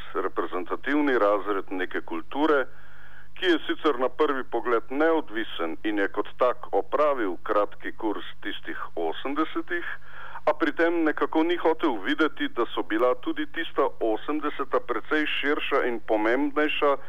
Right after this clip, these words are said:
kot bi si bil kdo mislil v svoji privatizacijski vnemi. Tudi osemdeseta so namreč nosila predvsem vstajniški in zgolj v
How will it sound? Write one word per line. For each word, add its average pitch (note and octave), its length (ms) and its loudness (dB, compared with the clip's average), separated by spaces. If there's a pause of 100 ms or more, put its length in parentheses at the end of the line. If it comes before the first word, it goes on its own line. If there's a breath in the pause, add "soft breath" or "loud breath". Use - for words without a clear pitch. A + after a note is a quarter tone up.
(280 loud breath)
kot - 280 2
bi C#3 180 -4
si A#2+ 80 -4
bil B2+ 260 -2
kdo B2 220 -2
mislil G2 500 -4
v F#2+ 160 -4
svoji E2+ 320 0
privatizacijski E2 1040 -4
vnemi. G2 480 0 (720 loud breath)
Tudi G#2+ 340 2
osemdeseta E3 840 0
so E3 100 2
namreč D#3 460 2
nosila C#3+ 400 0
predvsem C3+ 560 -2
vstajniški C#3+ 960 0 (560 loud breath)
in G2+ 200 -2
zgolj B2+ 440 2
v G#2+ 100 -4